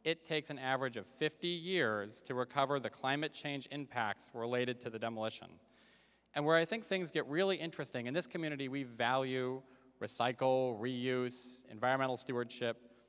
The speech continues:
Of those houses that are coming down, only two percent of the waste,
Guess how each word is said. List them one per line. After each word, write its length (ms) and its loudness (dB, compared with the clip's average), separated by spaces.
Of 200 6
those 220 6
houses 400 0
that 80 2
are 100 2
coming 300 -2
down, 340 2
only 260 -2
two 280 -6
percent 400 -2
of 120 -4
the 80 2
waste, 560 -2